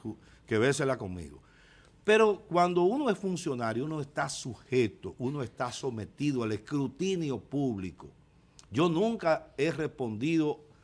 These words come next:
ni una maledicencia, no la he respondido, ni tampoco un ataque, ni mucho menos cuando llegan al plano personal.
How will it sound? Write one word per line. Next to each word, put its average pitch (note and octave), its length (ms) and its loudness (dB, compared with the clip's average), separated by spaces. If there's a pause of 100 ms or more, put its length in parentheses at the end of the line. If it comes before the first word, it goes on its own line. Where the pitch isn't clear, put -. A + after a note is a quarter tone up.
(420)
ni C#3+ 200 0
una A#3+ 240 2
maledicencia, F3 1000 0 (120)
no B2 200 0
la C#3 120 2
he A#2+ 40 -2
respondido, A#2 680 -4 (300)
ni C3 160 -4
tampoco C#3+ 640 0
un C#3 140 -2
ataque, D3+ 580 8 (280)
ni D3 160 4
mucho G3+ 440 6
menos G#3+ 580 6
cuando C#3 340 0
llegan D3+ 400 0
al B2 160 -4
plano B2+ 320 -2
personal. F#2+ 560 -10